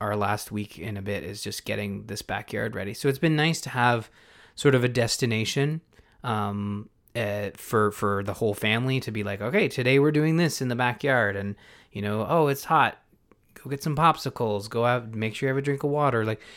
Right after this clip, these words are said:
it's given us something to focus on that isn't, uh,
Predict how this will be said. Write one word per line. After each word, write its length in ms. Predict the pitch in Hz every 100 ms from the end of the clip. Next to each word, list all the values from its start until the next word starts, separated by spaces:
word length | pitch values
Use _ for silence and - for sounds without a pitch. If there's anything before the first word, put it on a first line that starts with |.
| - - _
it's 200 | 165 147
given 420 | - - 175 185 180
us 180 | 156 -
something 720 | - 143 131 143 131 131 127 _ _ _ _ _ _ _ -
to 140 | -
focus 400 | 139 135 127 123
on 400 | 123 117 113 113 - - - -
that 200 | 127 -
isn't, 560 | 123 120 117 110 - -
uh, 520 | - 110 104 104 104